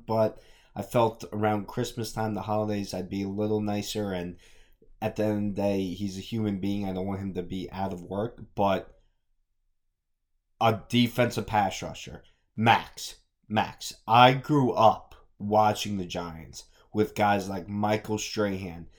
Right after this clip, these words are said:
guys like Justin Tuck, O C Umenyiora,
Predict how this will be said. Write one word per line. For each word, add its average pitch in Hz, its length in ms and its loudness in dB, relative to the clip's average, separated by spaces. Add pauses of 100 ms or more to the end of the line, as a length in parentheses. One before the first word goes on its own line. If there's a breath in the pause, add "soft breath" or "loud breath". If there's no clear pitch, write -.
(180 soft breath)
guys 107 280 6
like 98 200 -2
Justin 107 480 -2
Tuck, - 360 -8 (340)
O 120 180 4
C 110 340 -2
Umenyiora, 98 600 0